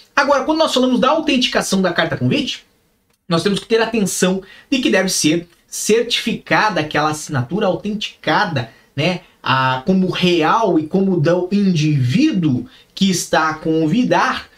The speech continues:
é, por notário, por solicitador ou por advogado. O mais comum e, obviamente, obviamente, aquilo que vocês já devem ter percebido,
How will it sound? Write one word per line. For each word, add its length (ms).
é, 380
por 180
notário, 460
por 280
solicitador 800
ou 260
por 220
advogado. 560
O 140
mais 340
comum 520
e, 240
obviamente, 760
obviamente, 760
aquilo 460
que 120
vocês 480
já 160
devem 380
ter 360
percebido, 840